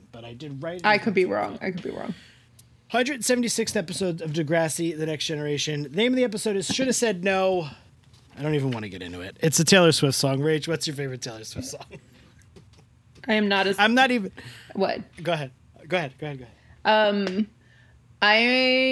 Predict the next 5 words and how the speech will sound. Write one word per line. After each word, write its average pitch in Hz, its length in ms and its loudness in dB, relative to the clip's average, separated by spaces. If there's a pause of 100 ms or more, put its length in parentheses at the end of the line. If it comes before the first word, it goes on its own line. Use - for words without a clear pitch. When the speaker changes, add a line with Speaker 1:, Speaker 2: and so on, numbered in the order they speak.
(300)
Speaker 2:
am 226 140 4
not 214 140 4
a 214 40 2
Swiftie. 269 600 0 (1300)
Uh, 82 560 2